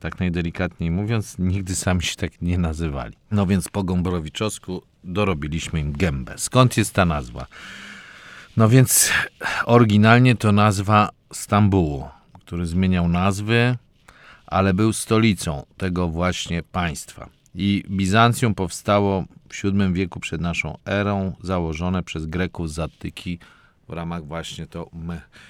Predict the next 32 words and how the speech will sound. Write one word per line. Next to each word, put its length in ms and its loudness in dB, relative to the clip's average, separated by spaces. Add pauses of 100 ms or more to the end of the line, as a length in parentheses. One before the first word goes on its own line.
(160)
jak 140 -16
mamy 240 -6
to 160 -12
mega 520 0
słowo, 520 -2
megali 680 2
i 40 -4
tak 240 -8
dalej, 480 -2 (640)
no 140 0
to 360 0 (580)
właśnie 760 -4 (120)
były 340 -4
Mała 520 -2 (100)
Grecja 640 -4 (840)
właściwa, 640 -4
no 120 -2
i 100 -2
potem 300 -4
te 120 -4
wszystkie 480 -8
kolonie 460 -2
przez 320 -6
nich 200 0
zakładane, 580 -2
między 340 0
innymi 260 0
popłynęli 500 -4
na 120 -2
Morze 260 -4
Czarne, 340 -4
warto 460 -6